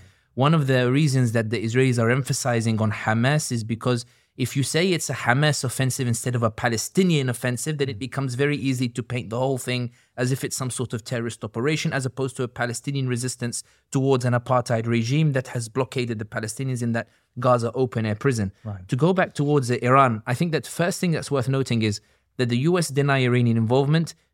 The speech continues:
Speaker 1: Iran itself is denying that it's involved, and even the Israelis are
Speaker 2: That's true.
Speaker 1: denying that the Iranians are involved. And
Speaker 2: Yeah.
Speaker 1: when you consider it, there are two reasons why. The first, or the two possible reasons why.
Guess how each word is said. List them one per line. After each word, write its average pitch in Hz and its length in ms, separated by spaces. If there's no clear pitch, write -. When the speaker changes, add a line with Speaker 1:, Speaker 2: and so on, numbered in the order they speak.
Speaker 1:
Iran 147 420
itself 156 420
is 139 140
denying 123 440
that 110 140
it's - 180
involved, 120 400
and 139 140
even 170 320
the 156 100
Israelis 139 540
are 123 100
Speaker 2:
That's 113 60
true. 117 80
Speaker 1:
denying 123 360
that 117 140
the 120 140
Iranians 120 480
are 113 140
involved. 107 380
And 120 140
Speaker 2:
Yeah. 101 100
Speaker 1:
when 147 180
you 160 100
consider 180 520
it, 190 120
there 147 260
are 139 80
two 190 280
reasons 151 380
why. 123 380
The 147 100
first, 208 540
or 147 120
the 127 80
two 180 200
possible 156 420
reasons 123 320
why. 104 240